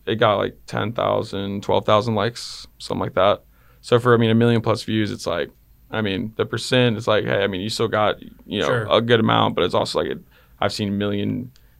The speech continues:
Speaker 1: view videos that have two hundred thousand likes. And
Speaker 2: Yeah.
Speaker 1: it's like,
Speaker 2: Yeah.
Speaker 1: how?
Speaker 2: Yeah.
Speaker 1: Like, you know, but,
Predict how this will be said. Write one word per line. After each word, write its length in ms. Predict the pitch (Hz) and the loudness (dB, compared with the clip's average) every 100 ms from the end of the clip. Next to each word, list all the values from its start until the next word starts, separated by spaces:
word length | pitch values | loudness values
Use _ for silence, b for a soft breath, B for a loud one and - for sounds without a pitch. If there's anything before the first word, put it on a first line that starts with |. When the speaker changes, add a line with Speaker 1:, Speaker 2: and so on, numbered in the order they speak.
| - | -16
Speaker 1:
view 340 | 107 110 107 | -6 -2 -2
videos 500 | 98 110 107 95 98 | 0 0 0 -2 -4
that 140 | 98 107 | -4 -2
have 340 | 101 95 101 _ - | -2 -2 -6 _ -10
two 180 | - 110 | -4 -2
hundred 240 | 107 95 | -2 0
thousand 360 | 104 98 101 82 | 0 0 -2 0
likes. 340 | 101 80 120 | 2 0 0
And 60 | 147 | 0
Speaker 2:
Yeah. 120 | 123 | 0
Speaker 1:
it's 120 | 120 | 0
like, 340 | 117 - - - - | 0 -2 -2 -8 -14
Speaker 2:
Yeah. 280 | 135 120 110 - | -10 -8 -10 -14
Speaker 1:
how? 640 | - 135 190 170 107 98 135 | -2 2 8 8 8 2 -2
Speaker 2:
Yeah. 200 | 139 113 | 4 6
Speaker 1:
Like, 300 | 110 101 - - | 6 4 -6 -8
you 160 | - 113 | -2 0
know, 240 | 110 120 | 2 0
but, 340 | 123 113 104 | 2 2 2